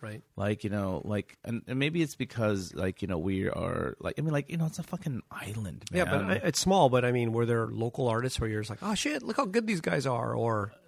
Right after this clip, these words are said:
Speaker 2: No.
Speaker 1: were you like, "Oh, look at how behind they <laughs> are"?
Speaker 2: Uh, you know, it, it de-, like, you know, considering the fact that, like, let's two weeks prior to that, I was in, I was doing Designer Con.
Speaker 1: Sure.
Speaker 2: Like, you know, like, it,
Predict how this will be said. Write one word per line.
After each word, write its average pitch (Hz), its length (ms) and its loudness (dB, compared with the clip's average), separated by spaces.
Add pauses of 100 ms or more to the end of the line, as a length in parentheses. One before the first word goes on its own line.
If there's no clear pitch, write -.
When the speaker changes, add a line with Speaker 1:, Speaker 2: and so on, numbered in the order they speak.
(140)
Speaker 2:
No. 202 400 0
Speaker 1:
were 135 80 10
you 139 140 10
like, 135 200 6
"Oh, 185 220 8
look 185 280 2
at 202 160 2
how 165 220 0
behind 175 540 2
they 131 200 4
<laughs> - 60 -8
are"? - 340 2 (400)
Speaker 2:
Uh, 202 1160 0
you 180 100 -2
know, 185 200 2
it, 165 260 0
it 135 120 -8
de-, 156 200 4
like, 151 240 4
you 165 60 2
know, 160 240 2
considering 214 420 -2
the 160 80 0
fact 107 280 -2
that, - 120 -2
like, 104 240 -2
let's 104 260 -2
two 127 280 -2
weeks 107 260 -4
prior 98 460 0
to 113 140 0
that, 113 300 2
I 101 180 2
was 98 220 -2
in, 95 320 -8
I 101 100 -2
was 90 200 -6
doing 98 200 -2
Designer 98 360 -2
Con. 120 400 -2 (160)
Speaker 1:
Sure. 123 380 2
Speaker 2:
Like, 101 260 0
you 107 60 0
know, 104 340 0
like, 101 300 -2
it, 107 260 0